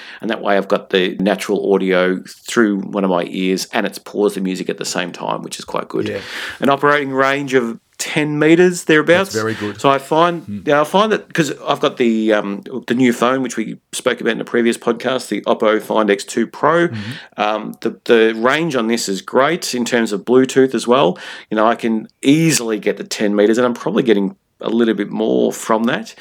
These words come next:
Speaker 1: But I find the connectivity to my laptop is not as good. It definitely drops off the ten meter mark, probably even less than that, maybe seven or eight meters.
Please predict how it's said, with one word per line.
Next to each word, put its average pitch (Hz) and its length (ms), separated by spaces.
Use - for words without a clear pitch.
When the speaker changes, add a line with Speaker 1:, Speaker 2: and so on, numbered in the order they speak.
Speaker 1:
But 120 140
I 117 80
find 127 320
the 120 100
connectivity 117 600
to - 200
my 98 600
laptop 104 720
is 101 220
not 110 340
as 104 320
good. 98 380
It 120 160
definitely 107 380
drops 98 420
off 92 440
the 101 100
ten 92 240
meter 87 220
mark, - 360
probably 127 260
even 101 160
less 98 240
than 92 140
that, 101 240
maybe 98 280
seven 98 320
or 92 80
eight 90 140
meters. 95 440